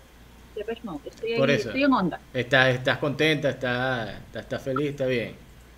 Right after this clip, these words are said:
Speaker 1: Sí.
Speaker 2: Gracias a Dios te agarramos en buen momento, entonces. No me imagino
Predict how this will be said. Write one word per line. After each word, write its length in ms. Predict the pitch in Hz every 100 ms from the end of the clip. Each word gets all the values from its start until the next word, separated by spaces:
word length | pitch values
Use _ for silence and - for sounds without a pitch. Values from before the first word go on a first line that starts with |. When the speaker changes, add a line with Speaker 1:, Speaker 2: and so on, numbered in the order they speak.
| - - - - - - - - - - - -
Speaker 1:
Sí. 180 | 202 135 - -
Speaker 2:
Gracias 380 | - 127 160
a 40 | 151
Dios 200 | 135 127
te 80 | 156
agarramos 400 | 143 131 135 143
en 80 |
buen 160 | 120 127
momento, 420 | 135 127 117 98
entonces. 400 | 92 90 90 -
No 100 | - 107
me 80 |
imagino 580 | 123 123 117 113 127 123